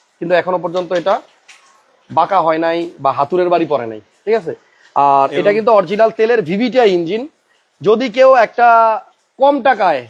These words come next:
Speaker 1: আহ, মানে রাজকীয় গাড়ি চালাইতে চান, তাহলে এটা নেন। এই যে এখানে মাঝখানে যে রডটা প্রায় দেখাই, এটা কিন্তু ভাই ব্যালেন্স রাখে না দুই সাইডে?
Speaker 2: জি, ব্যালেন্সটা।
Speaker 1: ওকে, তো গাড়ি সুন্দর, কারণ এই মডেলের গাড়ি আপনি এত সুন্দর পাবেন না।
Speaker 2: না, এত
Speaker 1: গাড়িতে কোথাও একটা ছোট্টখাট্ট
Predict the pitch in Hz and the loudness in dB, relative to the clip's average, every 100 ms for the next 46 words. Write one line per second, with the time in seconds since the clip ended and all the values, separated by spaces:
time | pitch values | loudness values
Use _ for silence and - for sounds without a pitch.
0 | _ _ _ _ 135 139 147 175 214 233 | _ _ _ _ -8 -4 0 2 4 2
1 | 262 226 208 214 220 214 214 226 180 180 | 2 2 0 0 -2 -4 -6 -4 -2 0
2 | 151 156 143 - 185 208 196 208 190 160 | 0 -4 -4 -2 -2 0 -2 -2 -2 -2
3 | 196 196 185 160 - - - 175 185 160 | -2 0 2 2 2 -2 0 -2 -2 -2
4 | 151 160 240 _ _ _ _ 170 190 175 | -2 -2 -6 _ _ _ _ -4 -2 -2
5 | 185 185 180 170 117 160 175 175 147 131 | -2 -2 -2 -2 0 0 0 -6 -12 -12
6 | 170 151 - 151 294 - 139 123 104 117 | -14 -14 -12 -12 -14 -20 -14 -12 -8 -8
7 | 104 98 - _ 156 143 123 _ _ 202 | -8 -14 -20 _ -2 -2 -6 _ _ 0
8 | 220 240 254 269 277 277 320 - _ _ | 2 2 0 -2 2 2 2 0 _ _
9 | _ - 208 247 247 262 285 262 254 262 | _ -2 2 2 2 0 2 2 2 2
10 | 262 233 240 269 226 254 240 226 254 254 | 2 2 0 0 0 0 0 0 -4 -4
11 | 247 208 185 151 139 117 135 104 - 196 | -4 -2 -4 -4 -8 -12 -12 -12 -4 0
12 | 247 262 - 233 254 254 220 240 226 - | 2 2 0 0 2 4 4 0 -2 -4
13 | - 262 - 233 | -2 -2 -2 0